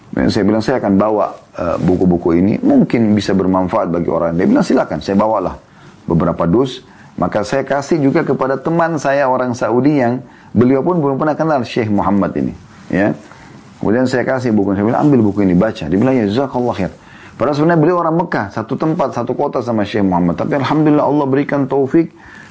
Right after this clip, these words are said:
saya bisa tahu alamat ini dan baca di buku itu.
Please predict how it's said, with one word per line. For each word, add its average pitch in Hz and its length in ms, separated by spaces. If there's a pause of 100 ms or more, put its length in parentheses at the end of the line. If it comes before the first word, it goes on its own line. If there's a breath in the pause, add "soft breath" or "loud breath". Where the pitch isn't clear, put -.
saya 147 160
bisa 147 240
tahu 139 400
alamat 98 400
ini 117 160
dan 101 160
baca 98 240
di 92 160
buku 82 320
itu. - 80